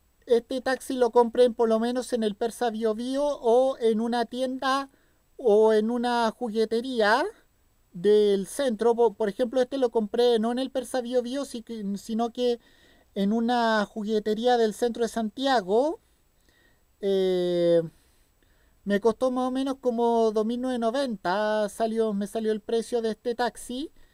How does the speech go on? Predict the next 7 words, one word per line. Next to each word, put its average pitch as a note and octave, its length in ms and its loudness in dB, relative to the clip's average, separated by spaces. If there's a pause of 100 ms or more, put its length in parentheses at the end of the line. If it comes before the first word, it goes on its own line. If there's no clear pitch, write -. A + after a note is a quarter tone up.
(380)
Y A#3+ 140 -2
bueno, F#3 460 2
así G#3 300 -6
que A#3+ 120 0
les A3+ 160 4
recomiendo B3 800 -2 (400)
que A3 500 2